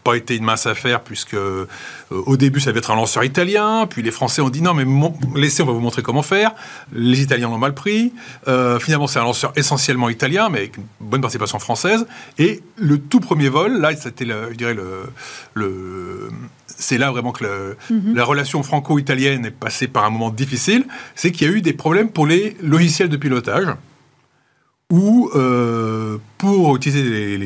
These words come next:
Speaker 1: les, les lois de commande, il a fallu utiliser des lois de commande qu'on utilise plutôt sur les missiles balistiques.
Speaker 2: Hmm.
Speaker 1: Et donc, on disait aux Italiens, euh, « On peut vous donner ça, mais on n'a pas le droit de vous laisser regarder dedans. » Et là, ils l'ont très, très, très, très, très mal pris.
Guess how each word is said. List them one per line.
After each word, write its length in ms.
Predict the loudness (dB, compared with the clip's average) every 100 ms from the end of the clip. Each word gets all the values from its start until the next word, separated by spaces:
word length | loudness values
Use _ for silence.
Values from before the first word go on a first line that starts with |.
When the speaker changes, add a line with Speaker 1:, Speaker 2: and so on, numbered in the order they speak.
| -4
Speaker 1:
les, 260 | -4 -2 -2
les 80 | 2
lois 140 | 2
de 20 | 2
commande, 380 | 0 2 2 -2 -12 -14 -2
il 80 | -2
a 60 |
fallu 540 | 0 0 2 2 2 -2 -20 _ _ -6 -2
utiliser 280 | 0 2
des 40 | 2
lois 100 | 2
de 40 |
commande 240 | 2 2 0 -2
qu'on 120 | 0 0
utilise 260 | 2 0
plutôt 260 | 0 -2 -2
sur 240 | 0 2
les 160 | 2 2
missiles 520 | 2 2 4 2 2
balistiques. 640 | 2 0 -2 -4 -8 -6 -2
Speaker 2:
Hmm. 180 | -2 -6 -16 -20 -20 -2
Speaker 1:
Et 80 | 2
donc, 220 | 4 2
on 60 | -2
disait 220 | -2 -2
aux 60 | 0
Italiens, 600 | -2 -2 0 2 4 2
euh, « 120 | 0 0
On 80 | -2
peut 240 | 2 2 4
vous 220 | 2 2
donner 340 | 4 4 2
ça, 300 | 2 2 2 2
mais 80 |
on 100 | 2
n'a 100 | 0
pas 100 | 0 2
le 40 |
droit 140 | 2
de 100 | 2
vous 160 | 2 4
laisser 320 | 4 4 0
regarder 300 | 0 2 2
dedans. » 320 | 2 2 0 -4 -18 -20 -20 -20 _ _
Et 80 | 0
là, 200 | 0 0
ils 120 | -2 -2
l'ont 180 | -2 -4 -6
très, 240 | -2 -2 -4 -10
très, 260 | -10 -10 -12
très, 280 | -6 -6 -6
très, 220 | -10 -8 -8
très 200 | -8 -4
mal 160 | -2 -4
pris. 220 | -10 -16